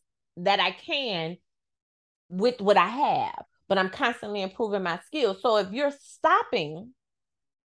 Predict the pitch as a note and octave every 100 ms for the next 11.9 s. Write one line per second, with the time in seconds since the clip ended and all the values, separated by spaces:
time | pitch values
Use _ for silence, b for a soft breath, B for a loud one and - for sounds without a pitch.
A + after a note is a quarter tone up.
0 | _ _ _ _ C#4+ C#4 A3+ A3 A3 A#3
1 | D#4+ F4 F3+ D#3+ G3+ C4+ G4 D#4 - A3
2 | F#3 F#3 - G#3+ A#3 D3 G#3 C#4+ G#3 D#3+
3 | D#3+ C#4+ A3 D3+ D3+ - _ _ F3+ F3+
4 | E3 E3+ F3+ E3 - G#2+ D2 G2+ D#3 F3
5 | E3 E3+ F3 F3 D#3+ D#3 - A#3 - C#3
6 | - D#3 - - _ b b b G#3 A#3
7 | C#4+ D4 C#4 F3 G3 A#3+ - E4+ D#4+ D4+
8 | D4 C#4+ G#3+ G#3+ - _ F#4+ G4 - -
9 | B3+ B3 B3 B3 A#3 A#3 A#3 - _ _
10 | _ A3 A3 G#3+ A3 C4+ C#4 C#4+ C4+ B3+
11 | F3+ E3+ A#3+ B3+ F3+ G3+ A3+ A3+ D4